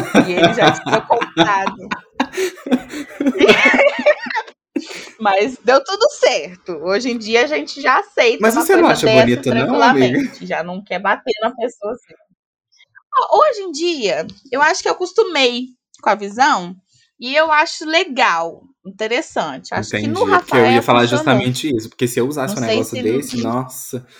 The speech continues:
Speaker 2: eu ia ficar parecendo a Isabelita dos Patins.
Speaker 1: Não é?
Speaker 2: Ficar horroroso.
Speaker 1: <laughs> A bota ortopédica, misericórdia, eu já sou grandona. Põe um
Speaker 2: <laughs> Ia
Speaker 1: trem
Speaker 2: ficar
Speaker 1: desse,
Speaker 2: igual uma botinha
Speaker 1: acabou.
Speaker 2: ortopédica.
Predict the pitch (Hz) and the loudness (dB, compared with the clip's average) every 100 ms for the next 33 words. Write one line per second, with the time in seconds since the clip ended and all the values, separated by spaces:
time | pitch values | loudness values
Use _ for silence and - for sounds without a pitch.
0 | - - _ - 117 117 - 123 131 123 | -20 -20 _ -6 -4 -4 0 0 4 2
1 | 123 135 139 143 143 143 139 131 - 170 | 2 0 0 0 0 0 -6 -8 -4 -4
2 | 170 - 107 110 214 220 233 208 185 175 | -4 -8 -10 -10 -8 -6 -6 -6 -6 -10
3 | 170 131 120 131 139 - 120 147 160 147 | -6 0 4 4 4 2 4 6 8 8
4 | 147 147 156 214 - _ _ _ _ _ | 8 6 2 -8 -10 _ _ _ _ _
5 | - - - - _ _ _ _ - - | 0 0 0 -14 _ _ _ _ -20 -8
6 | 208 214 202 208 214 - - - - - | -6 -4 0 0 -2 -10 -14 -20 -14 -2
7 | 202 220 247 202 214 208 208 214 196 220 | 0 0 -2 -12 -10 -10 -8 -6 -8 -8
8 | - 202 190 190 185 180 185 185 202 208 | -4 -2 -2 -4 -6 -8 -8 -8 -6 -4
9 | 254 339 254 185 170 165 - 135 127 - | -4 -4 -4 -2 -4 -8 -8 -6 -4 -4
10 | 160 - 208 247 247 208 226 208 202 101 | -4 -4 -8 -6 0 0 0 0 0 0
11 | 107 117 131 120 120 113 104 101 92 95 | -2 -2 -2 -2 -2 -2 -2 -2 -6 -6
12 | - | -14